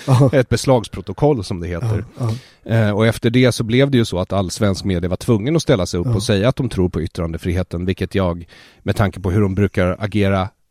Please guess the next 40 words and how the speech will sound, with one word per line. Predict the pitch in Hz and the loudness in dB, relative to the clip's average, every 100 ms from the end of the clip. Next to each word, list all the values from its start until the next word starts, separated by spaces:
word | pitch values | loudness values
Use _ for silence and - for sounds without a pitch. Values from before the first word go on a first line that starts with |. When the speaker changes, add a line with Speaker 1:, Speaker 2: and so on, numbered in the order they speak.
| _ | _
Speaker 1:
Annars. | 123 117 120 123 - - | -8 -4 -2 -2 -4 -2
Speaker 2:
annars, | 160 147 139 117 71 - - _ _ | 2 4 4 2 -2 -14 -18 _ _
alltid | - 143 101 - 196 | 0 2 0 -2 0
annars, | 120 82 71 - - - - _ _ - | 0 -4 -10 -20 -20 -20 -20 _ _ -12
starkt | - 131 113 - | 0 4 4 2
betvivlar, | 113 - 139 139 87 67 78 | -4 2 4 4 2 -6 -4
men | 104 | -2
de | 110 | 0
måste | 117 - 117 | 0 0 2
ju | |
låtsas | 120 120 - 131 104 | 2 2 2 0 0
att | 90 | -4
de | 90 | -4
gör | 104 98 | -4 -6
det. | 69 | -8
Så | - 156 | -6 0
de | 175 | 2
ställde | 113 160 143 | 2 2 2
sig | 135 | 2
upp. | - - - - | 0 -8 -8 0
Eh, | |
jag | 117 113 120 | 2 2 0
tror | - | -2
Torsten | 120 139 - 127 | -2 -2 -2 -6
Cars | 120 139 135 - | -2 0 0 -2
var | 117 | 0
den | 104 98 | 0 0
som | - 98 | -2 -4
kom | 104 98 | -2 -2
närmast | 107 92 104 95 104 | 0 0 -2 -4 -4
när | |
han | 92 90 | -2 -2
beskrev | 87 - 90 | -4 -4 -6
situationen, | 87 90 90 101 95 92 82 | -6 -6 -6 -4 -4 -4 -8
att | 85 | -8
det | |
var | 87 | -8
ett | 80 | -8
rättsövergrepp, | 80 76 - 85 85 92 - - | -10 -10 -8 -8 -6 -6 -8 -14
liksom. | - - | -16 -16